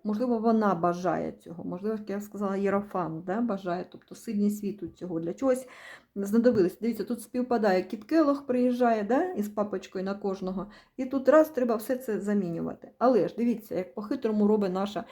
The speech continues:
ви вже писали мені в коментарях, е, що, ну, в борделі від перестановки, е, ліжок у борделі, е,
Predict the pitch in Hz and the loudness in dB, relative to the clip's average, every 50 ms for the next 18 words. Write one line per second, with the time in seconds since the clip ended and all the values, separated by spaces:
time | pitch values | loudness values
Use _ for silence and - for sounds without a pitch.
0 | - - - - 233 233 247 247 240 240 240 - 202 180 175 175 170 170 170 170 | -20 -18 -8 -4 -2 0 0 2 0 -2 0 0 0 0 0 -2 -4 -4 -6 -6
1 | - - 180 180 180 185 - 185 262 320 339 330 - _ _ _ _ _ _ _ | -8 -6 -6 -6 -4 -2 2 4 4 4 4 2 -4 _ _ _ _ _ _ _
2 | _ _ _ _ _ _ _ _ _ _ _ _ - 214 208 196 196 196 202 - | _ _ _ _ _ _ _ _ _ _ _ _ -6 -4 -2 0 0 0 -2 -2
3 | - - 220 220 214 202 190 196 139 - 233 220 208 202 226 226 220 226 262 254 | -4 2 2 4 6 6 4 2 2 0 0 0 2 2 2 2 2 2 2 4
4 | 226 208 208 208 226 226 226 - 233 240 240 214 214 - 196 196 - - 190 196 | 4 2 2 0 -2 -4 -2 0 2 2 2 2 2 0 -2 0 0 -2 -2 0
5 | 214 233 220 208 202 208 196 202 202 202 226 269 247 208 175 160 160 | 2 2 2 2 0 0 0 -2 0 0 2 4 4 4 4 0 0